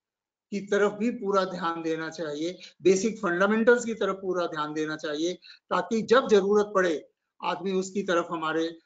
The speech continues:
research institutions, हमारे universities उस तरफ काम कर सके। क्योंकि virus तो आज एक है, कल दूसरा है, इसी तरह से टेक्नोलॉजी में आज कुछ है, कल कुछ है,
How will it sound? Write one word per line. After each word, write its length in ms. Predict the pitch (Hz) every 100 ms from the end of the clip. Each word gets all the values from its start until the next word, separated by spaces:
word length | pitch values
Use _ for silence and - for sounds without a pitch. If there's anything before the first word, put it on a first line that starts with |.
| _
research 400 | 151 156 180 170
institutions, 760 | 170 160 180 - 160 190 185 185 _ _
हमारे 300 | 156 165 165
universities 720 | 160 160 160 160 160 202 202 - _
उस 220 | 196 196
तरफ 160 | 185 180 -
काम 200 | 147 143
कर 160 | 143
सके। 340 | 131 - 135 131 - - - _
क्योंकि 220 | 190 202
virus 480 | 170 165 185 208 208
तो 80 |
आज 280 | 185 170 175
एक 260 | 175 185 185
है, 140 | 180
कल 160 | 180 175
दूसरा 440 | 151 160 151 175
है, 320 | 165 165 175 175 - - 180
इसी 200 | 180 190
तरह 200 | 180 165
से 140 | 170
टेक्नोलॉजी 560 | 170 - 165 170 170 170
में 120 | 165
आज 220 | 160 160
कुछ 300 | - 170 -
है, 80 | 170
कल 240 | 165 151 139
कुछ 240 | 160 160
है, 80 | 180